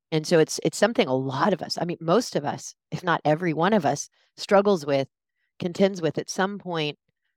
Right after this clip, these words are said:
really depending on the context. And, well, first off, let's define it. What is imposter syndrome? Imposter syndrome is that experience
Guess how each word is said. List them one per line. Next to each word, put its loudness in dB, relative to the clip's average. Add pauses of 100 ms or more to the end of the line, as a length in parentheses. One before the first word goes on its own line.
(180)
really 6
depending 0
on -4
the -12
context. -8 (180)
And, 2 (960)
well, 2
first 4
off, 6
let's 4
define -2
it. -16
What 4
is 2
imposter -10
syndrome? -16 (200)
Imposter 6
syndrome -4 (420)
is 8
that 8
experience 0